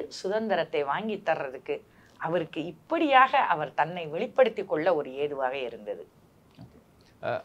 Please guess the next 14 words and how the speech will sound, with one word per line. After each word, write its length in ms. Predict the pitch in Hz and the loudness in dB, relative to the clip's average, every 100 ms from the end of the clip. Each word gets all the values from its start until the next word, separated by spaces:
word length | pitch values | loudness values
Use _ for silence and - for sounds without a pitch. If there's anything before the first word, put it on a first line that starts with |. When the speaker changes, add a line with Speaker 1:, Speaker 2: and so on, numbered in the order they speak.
| - | -6
Speaker 2:
ஆனாலுமே 420 | 170 196 196 196 | 0 2 2 0
வந்து 160 | 185 147 | -2 -4
பாத்தீங்கன்னா, 260 | 139 160 | -6 -2
பாரதி 360 | 131 151 165 156 | 2 4 4 4
அதற்கான 420 | 131 170 185 185 170 | 4 4 4 0 0
முன்னெடுப்புகளை 640 | 165 190 190 165 156 143 | 0 0 0 0 0 2
தாண்டி 240 | 127 131 | 0 -2
வந்து 160 | 127 117 | -4 -6
பாத்தீங்கன்னா, 260 | 120 156 147 - - - | -4 -4 -4 -8 -14 -2
அஹ், 200 | 113 120 | 2 4
எடுக்காம 480 | 147 196 202 208 185 | 4 2 4 2 2
இருக்கிறதுக்கு 400 | 143 131 127 151 | -2 -4 0 4
வறுமை 300 | 139 196 214 | 4 4 2
ஒரு 160 | 175 | 0